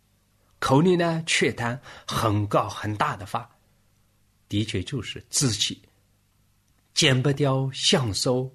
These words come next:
娱乐、散乱、饮食、世间书报，跟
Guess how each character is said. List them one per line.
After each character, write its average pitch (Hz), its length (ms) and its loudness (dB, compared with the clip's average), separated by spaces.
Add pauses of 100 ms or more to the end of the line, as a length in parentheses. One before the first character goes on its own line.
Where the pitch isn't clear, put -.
(120)
娱 180 280 4
乐、 110 300 -6
散 113 440 -2
乱、 120 240 -8 (420)
饮 180 260 4
食、 - 200 -4 (280)
世 - 240 2
间 127 200 4
书 135 200 -2
报， 87 260 -6 (560)
跟 107 420 2